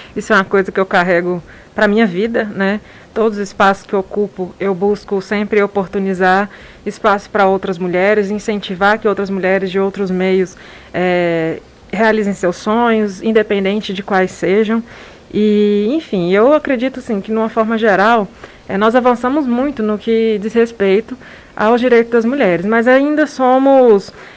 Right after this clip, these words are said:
é, barrados por alguns problemas pontuais, culturais, inclusive, que não foram superados. Então, acredito que a gente deve incentivar a maior participação das mulheres no espaço de poder,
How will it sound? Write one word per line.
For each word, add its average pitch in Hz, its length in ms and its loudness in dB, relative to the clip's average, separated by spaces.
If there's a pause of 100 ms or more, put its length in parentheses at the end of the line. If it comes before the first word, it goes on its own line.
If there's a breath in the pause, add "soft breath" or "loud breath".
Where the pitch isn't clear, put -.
é, 202 380 2
barrados 277 520 2
por 247 140 -2
alguns 233 420 2
problemas 254 720 2
pontuais, 226 760 2
culturais, 277 600 2
inclusive, 226 640 -2
que 262 80 -6
não 285 140 -2
foram 285 240 0
superados. 214 680 0 (380 loud breath)
Então, 202 580 2
acredito 233 640 0
que 226 100 -4
a 208 60 4
gente 208 260 -4
deve 220 320 2
incentivar 196 640 0
a 202 60 2
maior 196 400 2
participação 208 560 -2
das 190 140 -2
mulheres 185 320 2
no 180 100 -6
espaço 180 300 -6
de - 80 -12
poder, 190 420 -2